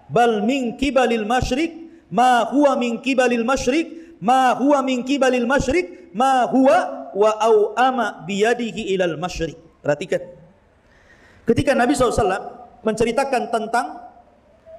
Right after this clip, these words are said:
Dajjal di mana, kata Rasulullah, Sesungguhnya Dajjal itu ada di Laut Syam.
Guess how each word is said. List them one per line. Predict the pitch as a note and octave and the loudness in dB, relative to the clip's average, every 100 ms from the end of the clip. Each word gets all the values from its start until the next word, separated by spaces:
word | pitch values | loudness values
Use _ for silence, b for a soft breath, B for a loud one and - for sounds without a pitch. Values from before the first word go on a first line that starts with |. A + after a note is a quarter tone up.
| - - - - | -18 -18 -20 -4
Dajjal | C#3+ G3+ - A3+ | 0 0 0 0
di | F#3 | 0
mana, | G#3+ G3 - - | -2 -6 -10 -6
kata | F3 F#3+ | -4 0
Rasulullah, | G#3 G#3 A3 G#3+ B3+ - - - - _ _ _ | -2 0 0 0 -2 -8 -18 -20 -20 _ _ _
Sesungguhnya | - G3+ B3 A#3 B3+ B3 | -6 -2 0 2 2 0
Dajjal | A3 A3+ A3+ A3+ A3+ | 0 0 2 0 0
itu | A3 C#4+ | -4 -2
ada | A#3 A3+ - | 0 2 2
di | A#3 | 2
Laut | A#3 A#3+ F#4+ - - - | 4 4 2 0 -8 -12
Syam. | - C#4+ A#3 - | -6 -4 -4 -6